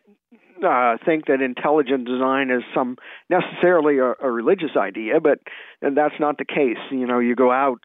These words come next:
take a walk down the street, and you look to your left, and you see some dandelions scattered around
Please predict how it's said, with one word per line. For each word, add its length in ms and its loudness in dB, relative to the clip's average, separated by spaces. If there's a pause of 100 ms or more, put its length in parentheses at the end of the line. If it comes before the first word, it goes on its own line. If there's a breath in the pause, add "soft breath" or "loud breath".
(800 loud breath)
take 160 2
a 60 4
walk 540 2
down 360 -4
the 120 -6 (120)
street, 340 2
and 60 -4
you 120 4
look 240 2
to 60 -6
your 160 0
left, 380 0
and 140 -6
you 180 -6
see 200 0
some 260 -4 (440 loud breath)
dandelions 800 2 (120)
scattered 340 0
around 320 0